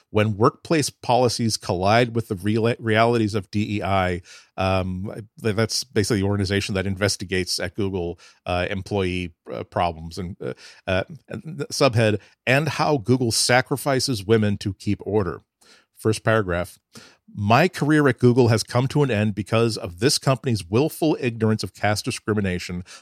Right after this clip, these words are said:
the double standards of its D E I programming, the weaponization of confidentiality to avoid accountability, and a normalized practice of retaliation against those who speak out." And I'm, I'm not gonna go, I, I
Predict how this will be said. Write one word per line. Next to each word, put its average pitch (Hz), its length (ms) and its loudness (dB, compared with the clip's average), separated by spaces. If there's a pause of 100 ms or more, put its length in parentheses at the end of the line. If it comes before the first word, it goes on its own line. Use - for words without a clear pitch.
(120)
the 104 80 0
double 113 340 2
standards 117 580 0
of 104 200 -4
its 101 180 -2
D 113 320 0
E 110 40 2
I 101 140 4
programming, 95 720 0 (240)
the 101 80 -2
weaponization 117 960 2
of - 160 -8
confidentiality 120 1040 2
to 104 120 -2
avoid 104 360 0
accountability, 117 840 -2 (240)
and 117 140 2
a 120 40 4
normalized 131 720 2
practice 117 440 2
of 98 100 -4
retaliation 107 840 0
against 98 400 -6
those 104 340 0
who 107 160 -8
speak - 520 -10 (340)
out." 95 280 -4 (440)
And 95 160 -2
I'm, 117 100 0
I'm 147 140 2
not 131 100 4
gonna 123 120 -6
go, 117 180 4
I, 120 200 0
I 123 160 0